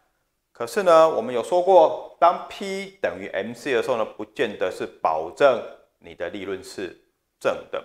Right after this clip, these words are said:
哦，上一讲有提到过，P 等于M C是一阶条件，哦，是一阶条件，哦，P 等于M C是一阶条件，也就是说，在这个情况下呢，利润的这个函数呢，在那点上呢，切线为零。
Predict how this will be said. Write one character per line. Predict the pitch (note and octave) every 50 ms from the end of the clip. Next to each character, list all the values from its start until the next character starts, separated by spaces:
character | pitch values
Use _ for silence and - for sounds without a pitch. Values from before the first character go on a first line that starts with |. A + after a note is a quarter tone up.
| - _
哦， | C3 D3+ E3+ F3 E3 D#3+ E3+ - - - - - -
上 | - - C4 B3 B3+
一 | B3
讲 | B3+ G3 C3 A#2 A#2
有 | A#2 A2 A2
提 | A2 - C#3+ D#3
到 | G#3 G3 F3
过， | E3+ G3 G3 E3+ C#3+ B2 - - - - _ _ _ _ _
P | _ - A#3 A#3 A#3
等 | A#3 C3
于 | A2+
M | A2 C3 D3+
C | D#3 F#3
是 | F3+ G3 F#3
一 | F3+
阶 | E3 F3+ F3+ F3+
条 | - D#3+ C3+ C#3 D3
件， | - F#3 F3 C#3+ A#2 G#2+
哦， | A#2+ B2 A#2+ G#2+ F#2+ - -
是 | - F#3 F3+
一 |
阶 | F3 F3+ F3 F3
条 | - D3 C3+ C#3
件， | - F3+ D#3 B2+ - - - - _ _
哦， | - D#3+ E3+ E3 D3+ C3 A2+ - - - - - _ _ _ _ _ _ _ _
P | F#3 G#3 A3 A3
等 | - C3+ C3
于 |
M | C3 C3+ D#3
C | F3 F3
是 | F#3
一 | E3+
阶 | F3+ F3+ F3+ F3+
条 | E3 D3 D3+
件， | E3+ F#3+ F3 - -
也 | - A#2+
就 | - F3
是 | F3
说， | F3+ F3+
在 | F3 F#3 E3+
这 | F#3
个 | F3
情 | E3+ - D3
况 | E3 E3+ D#3+
下 | F#3+ F3 D#3+
呢， | D3 C#3+ C#3+ C#3+ C#3+ C#3+ B2+ B2+ D3+ E3
利 | F3+ F#3 F3 E3 D#3 D3
润 | C#3+ C#3+ D#3+ F3 E3 - C#3+
的 | B2+ C3 C3
这 | D#3 D#3
个 | C#3 C3+
函 | - - C3 A#2 A#2 B2+ C#3+
数 | C#3+ - - E3+ D3
呢， | C3 B2+ B2+
在 | B2+ - F3 D#3 C#3+
那 | D3+ D#3 D#3 C#3+ C#3
点 | - - - G#2+ F2+ E2+
上 | - - D3+ C3+ A#2+
呢， | A2+ A2+
切 | A2+ - - E3+ E3
线 | D#3+ - F#3 D3 B2 A2
为 | G2+ G2+ G2+ A2+
零。 | A#2+ G#2+ F#2 E2+ F2+ G2 A2